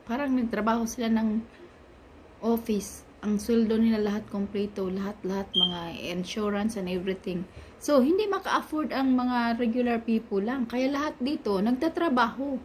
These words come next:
Lahat dito kumikilos. Kaya walang paarte-arte talaga. Walang, yung ibang nakikita nyo kaarte-arte, eh, ay sus ko, papertin-pertin lang yan. Pero ano talaga, wala. Trabaho kami dito. Kahit ng millionaire nga, nagtatrabaho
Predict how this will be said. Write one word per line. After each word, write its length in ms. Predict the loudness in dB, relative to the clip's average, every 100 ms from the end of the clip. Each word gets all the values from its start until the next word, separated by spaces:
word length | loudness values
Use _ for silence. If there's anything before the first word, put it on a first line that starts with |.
| -10 -20 -8
Lahat 240 | 0 2 2
dito 300 | 0 2 0
kumikilos. 880 | 0 0 0 0 2 4 4 4 -2
Kaya 380 | 2 4 4 4
walang 320 | 4 2 0
paarte-arte 960 | 0 0 0 -2 -4 -2 -4 -6 -8 -4
talaga. 480 | -4 -2 -4 -6
Walang, 260 | -2 -2 -2 -4 -10 2
yung 80 | 4
ibang 260 | 6 4
nakikita 540 | 4 2 0 0 0 2
nyo 160 | 2
kaarte-arte, 720 | 2 0 2 0 0 -2 -4 -4
eh, 80 |
ay 180 | 2 4 2
sus 320 | -2 -6 -8
ko, 160 | -8 -4
papertin-pertin 1080 | 0 2 0 0 2 2 0 0 2 2
lang 140 | 4 2
yan. 280 | 2 0 -2 -4 -10 -12 -14 -14 -16 -4
Pero 320 | 2 4 4
ano 320 | 4 2 2
talaga, 560 | 0 0 0 0 0 0
wala. 480 | 0 0 0 -4 -10 -6
Trabaho 480 | -2 2 2 0
kami 240 | 0 2 4 2
dito. 200 | 0 -2 -4 -12 -20 -20 -18 -18 -8
Kahit 240 | 0 2 6
ng 160 | 8
millionaire 560 | 8 8 8 8 6 4
nga, 160 | -2
nagtatrabaho 640 | -6 -4 -2 -2 -2 -4